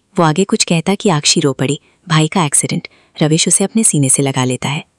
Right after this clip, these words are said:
अक्षित सौम्या दोनों अक्षु की ओर देखे जा रहे थे, मन ही मन दोनों उसे जल्द होश में आने को कह रहे थे, पर मानो आज अक्षु ने कोई जिद पकड़ रखी हो किसी की ना सुनने की। सौम्या अक्षु की ओर देखते अक्षित को देखती है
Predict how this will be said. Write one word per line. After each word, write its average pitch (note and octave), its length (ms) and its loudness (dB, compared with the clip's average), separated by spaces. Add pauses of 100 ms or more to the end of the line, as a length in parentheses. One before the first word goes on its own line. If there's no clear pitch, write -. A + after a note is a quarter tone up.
अक्षित G#3+ 380 0
सौम्या F3 360 2
दोनों F3 300 2
अक्षु - 240 0
की - 180 0
ओर E3+ 140 4
देखे D3 320 0
जा C3+ 160 0
रहे C3 160 -2 (100)
थे, C3+ 100 -8 (300)
मन F3+ 140 4
ही G3+ 120 4
मन A3 180 4
दोनों D#3+ 260 2
उसे F3+ 200 2
जल्द E3+ 240 2
होश - 280 0
में D3+ 60 2
आने C3+ 180 2
को D3+ 120 -2
कह C3+ 180 -2
रहे B2+ 160 -2 (100)
थे, - 100 -8 (260)
पर D#3+ 100 2
मानो D3 260 4
आज F3+ 180 2
अक्षु - 240 0
ने F#3 100 2
कोई G#3+ 180 2
जिद D3+ 240 0
पकड़ C#3 220 -2
रखी C3+ 300 -4
हो C#3+ 160 -8 (260)
किसी E3+ 220 0
की - 140 0
ना C3+ 180 2
सुनने B2+ 320 0
की। - 180 -8 (280)
सौम्या C#3 400 2 (300)
अक्षु G3+ 280 2
की A3 140 2
ओर G#3+ 120 4
देखते F#3+ 340 0
अक्षित F3 300 0
को - 120 0
देखती C3+ 340 0
है C3+ 140 -2